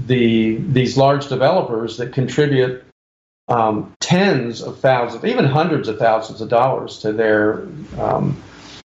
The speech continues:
um, the local county Republican Party, they don't want, they don't want us to win, and they want to be able to,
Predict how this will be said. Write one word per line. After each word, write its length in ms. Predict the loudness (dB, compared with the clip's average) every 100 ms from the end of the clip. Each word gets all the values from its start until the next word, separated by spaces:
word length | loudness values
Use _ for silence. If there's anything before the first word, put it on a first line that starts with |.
| _
um, 320 | 0 0 0
the 120 | 0 2
local 640 | 4 2 2 0 0 -6 -4
county 320 | -2 0 0
Republican 580 | -2 -2 -2 -2 -4 -2
Party, 440 | 2 2 2 -4 -10 -20 _ _ _ -6
they 260 | 0 2
don't 180 | 2 2
want, 300 | 2 2 -2 -10 _ _ -10
they 200 | 0 2
don't 120 | 2
want 140 | 0 0
us 160 | -4
to 100 | -4
win, 460 | 0 0 0 -4 -12 -20 _ _ _ _ -2
and 640 | 2 2 0 -4 -8 0
they 140 | 2
want 180 | 2 2
to 80 | 0
be 160 | 0 0
able 220 | 0 -2
to, 180 | -6